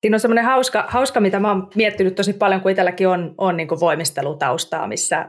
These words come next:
missä ja tietysti meillä myös taidon hokeissa ei samalla tavalla ehkä niinku virheitä merkata, mut toki se on sitä virheiden etsimistä. Tosi paljon on tarkka tapa, miten tehdään voimistelussa. Se on just näin, katsotaan, että sä saat miinustetaan,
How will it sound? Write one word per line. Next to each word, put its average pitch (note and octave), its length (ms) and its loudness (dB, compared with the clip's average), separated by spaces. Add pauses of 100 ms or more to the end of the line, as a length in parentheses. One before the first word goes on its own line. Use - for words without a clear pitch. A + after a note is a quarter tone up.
missä F3 260 -2
ja D#4 60 2
tietysti C4+ 380 0
meillä A3+ 240 4
myös G3+ 220 2
taidon F3+ 360 0
hokeissa E3+ 560 0
ei F3+ 240 0
samalla G3 340 2
tavalla E3+ 340 0
ehkä F3 200 -2
niinku E3+ 260 -8
virheitä E3+ 560 0
merkata, D#3+ 580 -2 (240)
mut F#3+ 160 -2
toki F3 480 -2 (180)
se - 200 0
on E3 220 2
sitä D#3+ 220 -2
virheiden C#3+ 580 -4 (220)
etsimistä. G#3+ 460 0
Tosi G#3 200 0
paljon G3 320 2
on E3 140 0
tarkka E3 380 -2
tapa, C#3 260 -6
miten - 380 -10
tehdään F3+ 460 0
voimistelussa. D#3+ 600 -2
Se D3+ 120 -4
on D3+ 200 -2 (100)
just C#3+ 240 -20 (120)
näin, D3 240 -2
katsotaan, D#3+ 400 -4
että D#3+ 80 -10
sä - 60 -10
saat - 240 -4 (140)
miinustetaan, F#3 720 -2